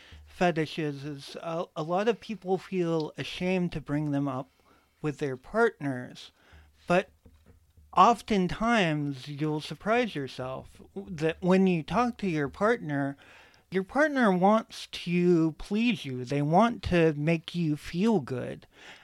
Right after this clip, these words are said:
And even though it might not be something that they are actively into,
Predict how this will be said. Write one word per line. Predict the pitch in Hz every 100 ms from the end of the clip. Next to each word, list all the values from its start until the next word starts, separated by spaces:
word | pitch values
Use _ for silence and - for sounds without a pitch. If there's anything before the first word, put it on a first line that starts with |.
| _ _
And | 170 175 165 160 160 160 151 -
even | 190 196 208 202
though | 196 190
it | 180 180
might | 160 180 226
not | 175 165 175 - 160
be | 170 175 175
something | - 180 165 180 165 165
that | 160 -
they | 156 156
are | 135 151
actively | 156 175 - 160 147 143 139
into, | 185 196 247 254 143 131 123 -